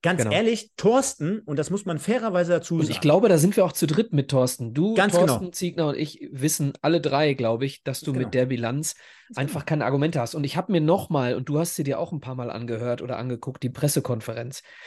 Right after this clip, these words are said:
Speaker 2: Wie oft hat Ziege gesagt, Erfolge sind alternativlos oder Punkte oder Ergebnisse sind alternativlos? Ich glaube, Ziege hat, äh, das an dem Abend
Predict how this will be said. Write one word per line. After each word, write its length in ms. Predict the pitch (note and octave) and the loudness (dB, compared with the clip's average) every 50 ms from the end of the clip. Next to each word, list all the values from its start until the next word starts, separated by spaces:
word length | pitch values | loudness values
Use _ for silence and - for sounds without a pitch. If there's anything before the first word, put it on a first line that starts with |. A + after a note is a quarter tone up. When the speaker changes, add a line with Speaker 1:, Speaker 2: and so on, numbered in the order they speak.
| - - - _ - | -20 -20 -20 _ -6
Speaker 2:
Wie 260 | - A2+ D#3 G3+ - | 0 2 2 4 4
oft 260 | - F3+ E3+ - - | 2 0 0 0 -2
hat 120 | D3 C#3 - | -2 -2 0
Ziege 320 | - - E3+ F3 D#3+ E3 | 0 2 2 2 2 4
gesagt, 540 | C3+ C#3 B2 A#2 B2 B2 C3+ D3 D3+ - - | 4 4 4 4 2 2 2 -2 -4 -8 -10
Erfolge 840 | - - B2+ B2 - - C#3+ D#3 E3 D#3 D3 C#3 C3+ D#3 E3 - - | -8 -6 -6 -6 -2 2 4 4 4 4 4 4 4 2 0 -2 -4
sind 220 | C3 B2+ C#3 C3 | -6 -6 -4 -2
alternativlos 960 | - B2+ B2+ - C#3+ B2 A#2 - - C3 B2+ B2+ - A#2 C3 C#3+ C#3 - - - - - - - - - _ | -4 -4 -4 -4 -4 -4 -6 -6 -6 -6 -8 -8 -8 -12 -12 -12 -12 -14 -16 -18 -20 -20 -20 -20 -20 -10 _
oder 180 | - A#2 A2+ | -2 -2 0
Punkte 560 | G2+ - - C#3+ C#3+ E3+ F3+ E3+ - C#3 A#2+ G2+ | -2 0 2 4 4 4 4 4 4 4 4 4
oder 240 | A2 A#2 A#2+ A#2+ | 2 2 2 2
Ergebnisse 600 | A#2 A#2+ A#2 A2+ C3 D3+ F3 - - B2 - - B2 | 0 0 0 2 2 2 2 2 0 -4 -2 -4 -6
sind 140 | G#2+ A#2+ - | -6 -6 -6
alternativlos? 880 | A#2 A#2+ - C3+ A#2+ A2+ A2 - - B2+ B2+ - A#2 G#2+ A2+ - - - - - - - | -6 -4 -4 -4 -4 -4 -6 -6 -6 -6 -6 -8 -10 -12 -10 -10 -12 -12 -16 -20 -6 0
Ich 260 | - A3+ A#3+ - - | 2 2 2 2 2
glaube, 440 | - C3 B2+ C3+ C#3+ B2+ B2 C3 C#3 | 2 4 4 4 4 4 2 2 2
Ziege 580 | - - - - E3+ F3 C#3 C3 C3 C#3+ - - _ | 0 -2 0 2 2 2 4 2 2 2 0 -2 _
hat, 380 | - B2 C#3 C#3+ - - - - - | -4 -4 -4 -4 -6 -10 -10 -8 -6
äh, 280 | C#3 B2+ B2+ B2 A#2 - | -4 -2 -2 -4 -4 -6
das 180 | - C3 B2+ - | -6 -6 -6 -6
an 140 | C#3 A#2+ | -6 -4
dem 180 | A#2 C3+ D3 C#3 | -2 -2 -2 -2
Abend 500 | - A#2 B2+ C3+ C3 A#2+ C3 D3+ - - | 0 0 0 0 0 -2 -6 -8 -10 -14